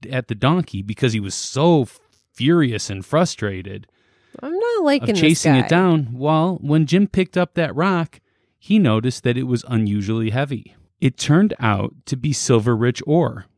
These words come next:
Speaker 1: and the entire area he had stumbled upon became the second richest silver strike in Nevada history.
Speaker 2: Wow.
Speaker 1: Yeah. Uh, with a mining town that has hit its mark, people flock to it, right?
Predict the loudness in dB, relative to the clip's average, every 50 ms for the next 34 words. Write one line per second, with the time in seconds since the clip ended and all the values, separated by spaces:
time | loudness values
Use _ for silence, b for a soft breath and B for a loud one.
0 | _ _ 2 4 4 6 6 4 4 2 2 2 4 4 4 2 2 0 0 2
1 | 2 2 2 2 2 0 -2 -4 -6 _ -14 -8 -2 0 0 0 0 -2 -2 0
2 | 0 0 2 0 -2 -4 -4 -4 -4 -4 -4 -4 -6 -8 -10 _ _ _ _ _
3 | _ _ _ _ _ _ _ _ _ -6 -6 -4 0 2 2 4 2 2 0 -2
4 | -2 0 0 0 0 0 0 -2 -2 -2 -2 -2 -2 0 0 0 -2 -2 -2 -2
5 | 0 0 0 0 0 0 -2 -2 -4 -4 -2 0 2 2 2 0 -2 -6 -10 -8
6 | -2 0 2 2 2 2 0 0 0 -2 -2 -4 -4 -6 -4 -4 -4 -4 -4 -4
7 | -4 -6 -8 -10 -16 -16 -14 -14 -10 -6 -6 -6 -6 -4 -4 -2 0 2 2 2
8 | 0 -2 -2 -4 -6 -10 -14 _ _ _ _ _ -8 -8 -6 -6 -8 -10 -14 -16
9 | -20 _ -20 _ _ _ _ _ _ _ _ _ _ -8 0 2 4 4 4 4
10 | 4 4 4 4 4 4 4 2 0 0 0 0 0 0 0 0 -2 -2 b b
11 | b b b b b b 0 2 2 2 0 0 0 0 0 0 -2 -2 0 2
12 | 2 2 2 -2 -4 -10 -20 _ _ _ _ _ _ _ -4 -2 -2 0 0 0
13 | 0 0 -4 -6 -6 -6 -8 -10 -8 -8 -8 -8 -8 -12 -16 -14 -10 -8 -6 -6
14 | -6 -8